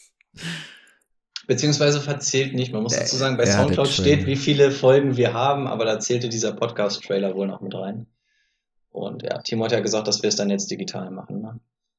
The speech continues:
Speaker 2: Ja.
Speaker 1: Das hatte ich, glaub ich, vorhin noch rausgehört. Und die Folge wird es nicht live bei Twitch geben. Wir wollen eventuell die ein oder andere kalte Apfelschorle dazu trinken. Das, ähm,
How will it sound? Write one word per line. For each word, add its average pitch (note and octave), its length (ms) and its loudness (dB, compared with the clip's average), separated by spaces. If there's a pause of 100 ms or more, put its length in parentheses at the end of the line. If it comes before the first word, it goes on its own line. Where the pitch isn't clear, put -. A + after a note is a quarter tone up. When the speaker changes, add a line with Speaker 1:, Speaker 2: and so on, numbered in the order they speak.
(120)
Speaker 2:
Ja. - 100 -8 (280)
Speaker 1:
Das - 160 -6
hatte - 120 -8
ich, - 60 -20
glaub G2 120 -2
ich, G2 100 -8
vorhin G2 200 -4
noch G2+ 40 -8
rausgehört. - 360 -6
Und G#2 340 -8 (300)
die D3 100 2
Folge C#3+ 320 4
wird C3 140 2
es - 120 4
nicht D#3+ 260 0
live C#3+ 280 2
bei C#3+ 140 0
Twitch - 340 -6
geben. D3+ 500 -4
Wir A#2 540 -2 (540)
wollen A#2 240 4
eventuell A2 400 0
die G#2+ 180 -2
ein A2 300 -4
oder G#2+ 200 -2
andere A2 340 -4
kalte G#2+ 280 -4
Apfelschorle C3 560 -2
dazu B2 300 2
trinken. A#2 640 -6
Das, - 440 2
ähm, G2 440 -4